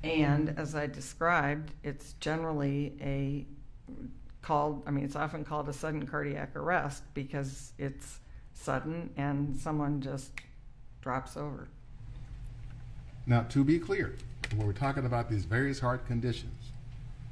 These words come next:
Speaker 2: and a sudden cardiac arrest, a fatal arrhythmia,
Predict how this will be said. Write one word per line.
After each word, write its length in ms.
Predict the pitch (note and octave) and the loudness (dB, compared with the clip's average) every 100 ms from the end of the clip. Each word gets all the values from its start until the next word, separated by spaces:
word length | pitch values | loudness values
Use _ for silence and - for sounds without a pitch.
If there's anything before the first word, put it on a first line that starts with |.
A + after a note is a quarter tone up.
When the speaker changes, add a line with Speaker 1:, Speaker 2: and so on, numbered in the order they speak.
| - | -2
Speaker 2:
and 280 | F#2+ F#2+ F#2+ | 0 2 0
a 220 | F#2+ F2 D#2+ - | 0 -2 -2 -6
sudden 520 | - - C#3+ C#3+ C3 A#2+ | -4 2 4 6 4 4
cardiac 500 | - B2 A#2+ A2 A2 | 4 6 6 4 4
arrest, 480 | G#2+ G2+ G2 G2+ - - - - - | 4 4 4 2 -4 -8 -8 -8 -8
a 120 | - - | -6 0
fatal 200 | B2 B2 | 4 4
arrhythmia, 380 | A2+ G2+ E2 | 4 4 2